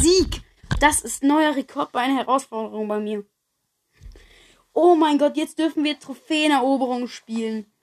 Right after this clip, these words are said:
Einfach mal so Trophäeneroberung. Geilo. Wie viele? Wir haben erst ein Los, Leute. Es ist zu krank. Krass, Leute.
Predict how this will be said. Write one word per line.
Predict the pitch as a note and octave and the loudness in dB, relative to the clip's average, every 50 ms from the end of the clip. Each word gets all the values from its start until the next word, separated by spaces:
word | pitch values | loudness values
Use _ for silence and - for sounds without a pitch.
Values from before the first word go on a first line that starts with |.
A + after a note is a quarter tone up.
| _ _ _ _ _ _ _ _ | _ _ _ _ _ _ _ _
Einfach | - C4 D4 D#4+ D#4+ D4 D4 - - C#4 B3+ A#3+ - | 4 6 6 6 4 0 -2 -4 -2 -4 -4 -4 -4
mal | B3 B3+ B3 A3 A3 | -6 -4 -2 -2 -2
so | G#3+ G3+ G#3+ A3+ A3+ | -4 -6 -8 -10 -10
Trophäeneroberung. | _ _ _ A3 G#3 G3+ _ _ - A#3+ A#3 A#3 A#3+ A#3+ A#3 G#3+ F#3+ G3 G3+ G3 F#3+ F#3 F#3 F#3 F#3 F#3 F#3+ F#3+ _ _ _ _ _ _ _ _ _ _ _ _ _ _ _ _ _ _ _ _ _ _ _ _ _ _ - - - - F4 _ _ _ | _ _ _ -20 -20 -20 _ _ -10 -8 -6 -4 -2 -2 0 0 0 0 0 -2 -2 -4 -4 -4 -4 -4 -6 -10 _ _ _ _ _ _ _ _ _ _ _ _ _ _ _ _ _ _ _ _ _ _ _ _ _ _ -20 -20 -20 -20 -20 _ _ _
Geilo. | - - - - B3 B3+ B3+ B3 B3 B3 B3 B3 B3 A#3+ B3+ | 0 2 2 2 2 0 0 0 0 0 0 -2 -2 -4 -8
Wie | B3 A#3+ B3+ C4+ | -10 -8 -10 -10
viele? | C4+ - C4+ C#4+ D4 - _ | -10 -8 -8 -8 -8 -8 _
Wir | - A#3+ C4+ | -6 -2 2
haben | C4+ C4+ C#4 D4 D4+ C#4 | 4 6 6 6 4 2
erst | C4 C#4 - _ _ - | -2 -6 -8 _ _ -2
ein | A3+ C4+ C#4+ D4 C#4 - | 0 2 2 2 0 -2
Los, | - A#3+ B3+ C4 C4+ - - | -4 -8 -6 -4 -4 -4 -2
Leute. | G#3+ G#3 G#3+ G3+ G3+ G#3 F#3+ F#3 _ _ _ _ _ _ _ _ _ _ _ _ _ _ _ _ _ _ _ _ _ _ _ _ _ _ _ _ _ _ _ _ _ _ _ _ _ | 0 0 0 0 -2 -4 -8 -8 _ _ _ _ _ _ _ _ _ _ _ _ _ _ _ _ _ _ _ _ _ _ _ _ _ _ _ _ _ _ _ _ _ _ _ _ _
Es | - G3+ A3 G#3 | -4 -4 -4 -4
ist | - G#3 - - _ _ | -6 -8 -10 -10 _ _
zu | - - - C#4+ C4 - | -14 -8 -4 -4 -4 -4
krank. | - - - A#3 G#3+ G3 F#3+ F#3 - _ _ _ _ _ _ _ _ _ _ _ _ _ _ _ _ _ _ _ _ _ _ _ _ _ _ _ _ _ _ _ _ _ _ _ _ _ _ _ _ _ | -4 -2 2 2 2 2 2 -2 -6 _ _ _ _ _ _ _ _ _ _ _ _ _ _ _ _ _ _ _ _ _ _ _ _ _ _ _ _ _ _ _ _ _ _ _ _ _ _ _ _ _
Krass, | - - - - G#3 G3 G3 - | -20 -4 0 2 2 2 0 -6
Leute. | - G3 F#3+ - F#3 E3+ | -16 -20 -20 -20 _ -20